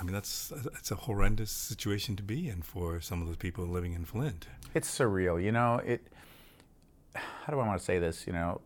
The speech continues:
Speaker 2: you know, the old adage, "Any press is good press." Well, I don't think it's good press. It, it, for so long, I mean, Flint ends up becoming almost like a punchline or a, a, a joke for a lot of people, and I'm not defensive about it, but it just,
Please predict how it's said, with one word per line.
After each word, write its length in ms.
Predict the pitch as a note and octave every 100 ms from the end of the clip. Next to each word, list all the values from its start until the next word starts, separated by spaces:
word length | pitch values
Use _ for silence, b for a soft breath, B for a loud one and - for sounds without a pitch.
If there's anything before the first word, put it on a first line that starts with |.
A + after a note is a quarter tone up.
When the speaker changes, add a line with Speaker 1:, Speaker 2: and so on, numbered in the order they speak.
| -
Speaker 2:
you 100 | -
know, 80 | G#2
the 120 | F#2+
old 180 | G2+ F#2+
adage, 300 | - F#2+ F#2
"Any 180 | F#2+ F#2+
press 260 | - F#2+ -
is 120 | F2
good 200 | F#2 E2+
press." 300 | F2+ F2 -
Well, 160 | F#2 -
I 60 |
don't 160 | C#3+ C3
think 140 | C3+
it's 100 | F#2
good 180 | - G2
press. 320 | - G#2 -
It, 120 | F2+ -
it, 180 | G#2 - B B B B - -
for 200 | - A#2
so 220 | - C#3
long, 320 | C3+ C3 C3 -
I 60 |
mean, 320 | A#2 B2+ B2 B2+ -
Flint 240 | - D#3+
ends 180 | D3 C#3
up 80 | C3
becoming 400 | A2+ - A#2 A2
almost 240 | G#2+ G#2
like 80 | G2
a 60 | F2+
punchline 580 | - G#2+ - F#2 E2 E2+
or 300 | E2 E2+ -
a, 40 | F#2
a, 100 | G2 -
a 40 |
joke 360 | E2+ G2 F#2+ -
for 120 | -
a 40 | E2+
lot 200 | F2 F2+
of 80 | -
people, 260 | G2+ A2+
and 100 | A2+
I'm 120 | D#3
not 140 | E3+ G#2
defensive 460 | - G2+ B2 -
about 280 | F2+ E2 E2
it, 60 | F2
but 100 | G#2+
it 60 | -
just, 180 | -